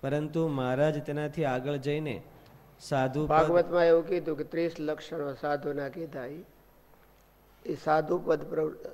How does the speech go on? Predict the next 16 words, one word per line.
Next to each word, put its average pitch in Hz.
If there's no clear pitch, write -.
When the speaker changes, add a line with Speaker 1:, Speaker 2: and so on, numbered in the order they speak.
Speaker 2:
સાધુની 151
પદ 143
પ્રવૃત્તિ 127
નિમિત્ત 123
ગણાય. 90
એટલે 151
ભાગવતના 175
મતમાં, 170
મનમાં 180
એવું 185
છે 139
કે 131
આ 147
ત્રીસ 160
લક્ષણો 143
હોય 131